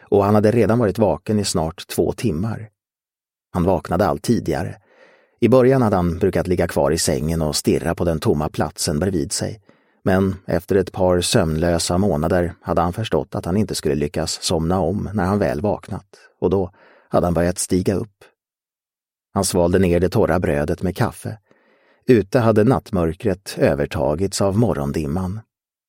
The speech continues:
Det var en av dessa sällsynta dagar då det var helt vindstilla. Mistluren tjöt som ett övergivet djur i fjärran,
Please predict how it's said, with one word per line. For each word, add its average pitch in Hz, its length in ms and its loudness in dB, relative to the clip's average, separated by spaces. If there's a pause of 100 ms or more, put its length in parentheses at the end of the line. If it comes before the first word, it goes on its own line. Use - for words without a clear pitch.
(280)
Det 107 80 4
var 104 160 6
en 104 140 4
av 90 80 2
dessa 101 260 -2
sällsynta 71 680 -2
dagar 73 500 -2
då 76 240 -4 (140)
det 95 60 -2
var 90 160 0
helt 85 400 -6
vindstilla. 85 800 -4 (720)
Mistluren 92 920 2
tjöt 78 400 0
som - 160 -2
ett - 120 -4
övergivet 73 720 -2
djur 80 360 -2
i 82 80 -2
fjärran, 95 500 -4